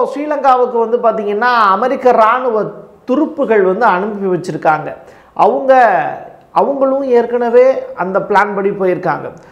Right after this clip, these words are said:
So அமெரிக்க இராணுவ துருப்புகள் திரிகோணமலையில மீட்டிங் நடத்துது. அதே மாதிரி பேரலலா இலங்கையில முக்கியமான ஐந்து ஒப்பந்தங்கள் ஈரானோடு கையெழுத்தாகுது. இது ரெண்டுமே வெவ்வேறு விஷயங்கள் தான். But ரெண்டுமே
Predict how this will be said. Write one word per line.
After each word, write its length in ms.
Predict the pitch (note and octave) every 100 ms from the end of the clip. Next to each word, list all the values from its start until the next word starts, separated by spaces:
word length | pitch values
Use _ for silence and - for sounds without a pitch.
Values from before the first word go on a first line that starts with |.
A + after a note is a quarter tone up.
| _ -
So 80 | C#4
அமெரிக்க 320 | A#3+ D4 D#4+ D4 C4+
இராணுவ 360 | B3 C4 C4+ B3
துருப்புகள் 460 | B3+ C4 B3+ A#3+ C4 C4
திரிகோணமலையில 800 | C4 B3+ C4 B3 A#3 A3 G#3+ A3
மீட்டிங் 280 | A3 G#3+ G3+
நடத்துது. 460 | F3+ F3 F3 D3 G3 C#4 - - - -
அதே 180 | F3+ B3+ C#4+
மாதிரி 220 | C4 B3 C#4 -
பேரலலா 600 | B3 B3+ B3 A#3 A#3 B3 C4+ F#3+ D3 - - - _ _ _ _ _ _ _ -
இலங்கையில 440 | A3 C4+ C4 B3+ A#3+ C4+ C4 A3
முக்கியமான 540 | A3 - C4 A#3+ A#3 A#3 A3
ஐந்து 180 | G#3+ G#3
ஒப்பந்தங்கள் 540 | G#3 G#3+ G#3+ G#3+ G#3 A#3 F#3+ G3+
ஈரானோடு 500 | A3 G3+ F#3+ F3+ -
கையெழுத்தாகுது. 720 | F#3+ F#3 F3 E3 D3+ C3+ - D3 - _ _ _ _ E3
இது 140 | F#3 F#3 F3
ரெண்டுமே 380 | G3+ A#3 B3 B3+ A3 E3+ D#3+
வெவ்வேறு 400 | F3+ A#3 A#3 G#3
விஷயங்கள் 480 | G3 B3 B3 A3 G3 F3
தான். 160 | G3 B3 -
But 140 | F3 - - - D#3+
ரெண்டுமே 340 | F3 G#3+ A3+